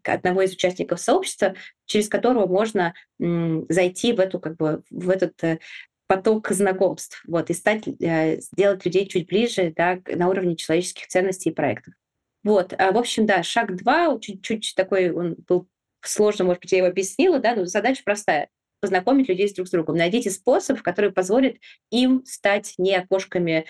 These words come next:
э, в Телеграме, а чем-то большим, живыми людьми с, м, эмоциональной какой-то вовлечённостью к этому пространству. И, э, возможно, после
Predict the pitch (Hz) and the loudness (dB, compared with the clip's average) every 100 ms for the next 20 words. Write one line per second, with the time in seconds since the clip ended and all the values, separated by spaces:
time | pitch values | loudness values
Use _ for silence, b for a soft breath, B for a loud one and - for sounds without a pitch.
0 | B _ - 160 - 170 165 175 175 294 | B _ -2 -2 2 0 0 -2 2 2
1 | 370 277 - - 220 220 208 190 165 202 | 4 4 2 0 -2 0 -2 -2 0 2
2 | 285 - 190 180 185 208 180 170 170 220 | 0 -2 -4 -2 0 0 0 -2 0 0
3 | 254 - 185 170 B _ _ - 180 175 | -2 0 -2 -2 B _ _ -2 0 2
4 | 175 170 160 185 185 180 185 220 202 175 | 2 0 0 0 0 0 2 2 2 0
5 | 165 185 190 175 170 165 185 233 220 - | -2 0 0 -2 -4 -2 0 0 0 -4
6 | - 175 180 180 170 - - 87 - - | -4 -2 0 0 -2 -4 -6 -6 -8 -12
7 | B B B - - 220 214 214 220 214 | B B B -8 0 2 4 4 4 2
8 | - 190 190 190 190 196 226 311 311 220 | 0 0 2 2 2 0 2 0 2 -2
9 | 214 214 202 | -2 -4 -2